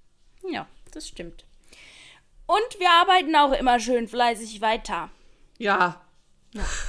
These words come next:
Speaker 1: Genau, wo kann man das angucken? Auf Play Swiss, aber auch auf Netflix, ne? Dann
Speaker 2: Äh,
Speaker 1: Dauer.
Speaker 2: ja, das stimmt.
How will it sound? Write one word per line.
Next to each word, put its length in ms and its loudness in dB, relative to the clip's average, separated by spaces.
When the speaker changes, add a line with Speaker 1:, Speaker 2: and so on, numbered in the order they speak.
Speaker 1:
Genau, 300 0
wo 120 -4
kann 180 -2
man 120 0
das 120 -6
angucken? 580 -6
Auf 240 -4
Play 240 -6
Swiss, 320 -10
aber 340 -2
auch 120 -4
auf 200 -10
Netflix, 520 -10
ne? 200 -8
Dann 320 -4
Speaker 2:
Äh, 300 -4
Speaker 1:
Dauer. 280 0
Speaker 2:
ja, 140 -2
das 140 -14
stimmt. 340 -18